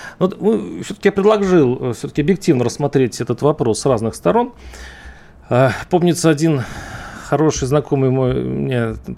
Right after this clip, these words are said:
полковник сказал, что на войне первой, э, погибает правда.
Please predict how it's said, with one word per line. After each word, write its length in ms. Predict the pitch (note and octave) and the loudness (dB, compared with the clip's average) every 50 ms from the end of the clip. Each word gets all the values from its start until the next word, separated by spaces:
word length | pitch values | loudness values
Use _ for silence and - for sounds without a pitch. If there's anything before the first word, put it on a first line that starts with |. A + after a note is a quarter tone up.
| - - - | -14 -10 -4
полковник 480 | - C3+ C3 - - A3 G#3 F3+ C#3 A2 | -2 -2 -2 2 2 2 2 2 0 -2
сказал, 380 | - - B2+ B2 B2+ D#3 D#3 B2 | -4 -6 -6 -2 0 0 0 -2
что 480 | - - - B2+ B2 A#2+ A#2 A2+ A#2+ A#2+ | -4 -6 -6 -4 -4 -4 -4 -6 -8 -4
на 100 | B2 B2+ | -4 -2
войне 480 | A2+ C3 C3+ C#3+ D#3 E3 F3 F#3 F3+ - | 0 0 2 2 2 2 2 2 0 -2
первой, 400 | - - D#3+ D#3+ C#3+ C#3 C3 A#2 | 0 2 2 4 4 4 2 2
э, 480 | A#2 A#2 B2 C3 - - C3+ C3 A2+ - | 0 -2 -2 -4 -6 -6 -6 -6 -6 -6
погибает 640 | - B2+ A2+ A#2+ G#2+ A#2 B2+ B2 A#2+ A2+ - - - - - _ | -6 -4 -4 -2 0 2 2 2 2 0 -4 -10 -18 -20 -6 _
правда. 380 | C3+ B2 A2+ G2 F#2 - G2 | 2 2 2 2 -2 -8 -16